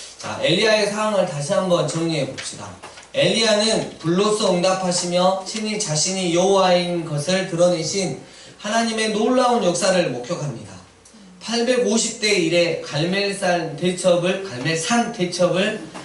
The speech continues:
승리로 이끈 맹장, 어, 엘리야. 그러나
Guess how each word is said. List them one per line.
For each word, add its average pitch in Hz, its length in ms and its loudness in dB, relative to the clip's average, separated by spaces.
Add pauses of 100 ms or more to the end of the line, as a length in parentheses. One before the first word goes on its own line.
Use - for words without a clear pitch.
(160)
승리로 240 480 0
이끈 185 500 -2
맹장, 175 640 0 (140)
어, 120 60 -6
엘리야. 135 600 0 (440)
그러나 202 680 2